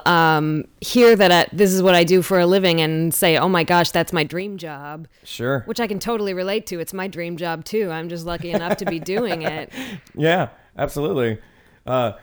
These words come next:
Speaker 2: well, from now on, you can just say, "Hey, just listen to this podcast. You'll have all your questions answered."
Speaker 1: Perfect.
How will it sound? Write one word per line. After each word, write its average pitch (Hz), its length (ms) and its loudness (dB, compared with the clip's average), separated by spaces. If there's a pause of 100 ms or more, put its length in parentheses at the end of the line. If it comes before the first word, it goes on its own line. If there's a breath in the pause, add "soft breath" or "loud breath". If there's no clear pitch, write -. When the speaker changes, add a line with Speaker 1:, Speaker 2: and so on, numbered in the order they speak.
Speaker 2:
well, 139 200 -2
from 139 160 -6
now 127 160 0
on, 151 120 0
you 110 80 -6
can 110 120 -10
just 113 160 -10
say, 113 160 -8
"Hey, 143 320 -10 (180)
just 127 180 -12
listen 117 240 -10
to 104 60 -8
this 98 100 -10
podcast. 127 540 -10
You'll 113 120 -10
have 98 100 -12
all 101 100 -10
your 98 120 -12
questions - 460 -14
answered." - 260 -14
Speaker 1:
Perfect. 165 640 -4